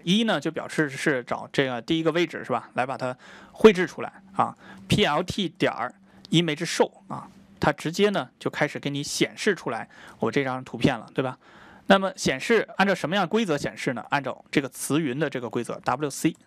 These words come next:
啊，按照它这个规则呢，来把我们这个显示出来。那么显示出来呢，P L T啊，在这里边儿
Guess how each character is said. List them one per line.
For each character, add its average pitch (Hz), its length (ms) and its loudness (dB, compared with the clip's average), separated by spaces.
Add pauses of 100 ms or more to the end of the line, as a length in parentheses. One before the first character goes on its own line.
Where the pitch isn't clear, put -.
啊， - 180 -6 (460)
按 185 100 8
照 175 120 0
它 208 200 -2
这 226 80 0
个 165 120 0
规 143 160 -2
则 113 160 -6
呢， 113 200 -12 (120)
来 127 100 2
把 139 160 -2
我 147 80 -2
们 107 100 -10
这 135 80 -4
个 123 160 -6 (300)
显 135 220 2
示 160 120 -2
出 - 140 -12
来。 - 180 -10 (600)
那 180 100 8
么 190 80 6
显 151 180 0
示 214 120 0
出 202 100 -2
来 139 160 2
呢 143 300 -4
，P - 120 4
L 139 160 4
T 151 200 -6
啊， 117 320 -8
在 175 120 8
这 196 140 4
里 135 100 -2
边 120 140 -2
儿 - 80 -8